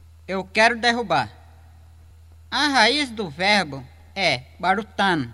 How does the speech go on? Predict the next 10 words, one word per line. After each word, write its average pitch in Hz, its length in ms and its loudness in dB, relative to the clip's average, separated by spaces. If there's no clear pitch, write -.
derrubar. 175 760 0
O 285 120 -10
prefixo 277 800 -4
um 254 260 -2
indica 233 520 -4
a - 20 0
primeira 233 480 -2
pessoa 247 400 -6
do 226 100 -10
singular. 196 540 -6